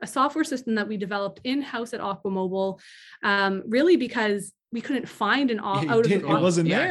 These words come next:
Speaker 2: there. <laughs> Yeah.
Speaker 1: No, no, Aqua Mobile was not meant to be, like, a tech company, right? It was
Speaker 3: Mm,
Speaker 1: meant
Speaker 3: yeah,
Speaker 1: to
Speaker 3: yeah.
Speaker 1: be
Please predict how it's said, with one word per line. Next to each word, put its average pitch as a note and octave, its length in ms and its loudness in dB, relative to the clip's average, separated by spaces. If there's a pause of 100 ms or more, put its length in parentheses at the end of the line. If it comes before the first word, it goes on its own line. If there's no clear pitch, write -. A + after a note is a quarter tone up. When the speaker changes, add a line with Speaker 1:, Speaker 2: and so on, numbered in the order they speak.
(200)
Speaker 2:
there. G3+ 140 -2
<laughs> - 40 -10
Yeah. C4+ 420 -8
Speaker 1:
No, C#4 180 2 (300)
no, D4+ 260 4 (180)
Aqua E4 320 0
Mobile D4 220 0
was A#3 100 -4
not A#3 220 -4
meant A#3 240 -6
to A3 80 -12
be, A3 260 -6
like, A3 160 0
a G3+ 60 -2
tech C4+ 300 -6
company, F#3+ 420 -6
right? G3 240 -2
It A#3+ 60 -4
was B3+ 120 0
Speaker 3:
Mm, A#3+ 60 -2
Speaker 1:
meant A#3+ 120 -2
Speaker 3:
yeah, - 140 -2
Speaker 1:
to D#4 60 -4
Speaker 3:
yeah. D3 220 -2
Speaker 1:
be - 220 -18